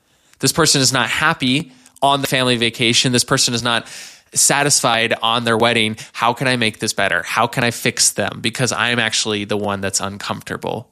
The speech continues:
with it. Whenever it comes to people pleasing, we have to remind ourselves that it's actually our own discomfort that we are trying to solve. It's not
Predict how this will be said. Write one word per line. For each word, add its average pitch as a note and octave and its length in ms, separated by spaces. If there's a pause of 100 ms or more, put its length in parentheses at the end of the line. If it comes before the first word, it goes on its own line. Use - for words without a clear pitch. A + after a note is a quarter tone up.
with - 260
it. - 260 (480)
Whenever A2+ 320
it D3 80
comes D#3 220
to C#3 60
people G3+ 320
pleasing, A#2 560 (460)
we G2 60
have G2 80
to - 80
remind C#3+ 240
ourselves A#2+ 420
that A2 120
it's G#2+ 100
actually A#2+ 340
our A#2+ 220
own F#3+ 160
discomfort C#3 680
that A2+ 120
we A2+ 120
are A2+ 60
trying A2 300
to G#2+ 60
solve. G#2 500
It's - 260
not B2+ 800